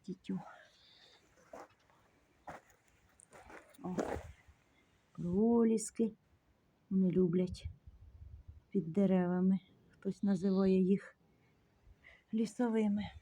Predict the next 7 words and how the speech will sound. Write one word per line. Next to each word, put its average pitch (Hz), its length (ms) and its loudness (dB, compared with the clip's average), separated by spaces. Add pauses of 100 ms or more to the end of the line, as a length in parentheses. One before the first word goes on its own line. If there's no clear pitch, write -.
(2750)
Ось - 480 -10 (380)
печіночниця 226 1160 -6 (500)
так 208 280 -10
розкішно 208 800 -8 (100)
квітне. 202 600 -4 (2500)
І 214 160 0
ряст. 160 600 -2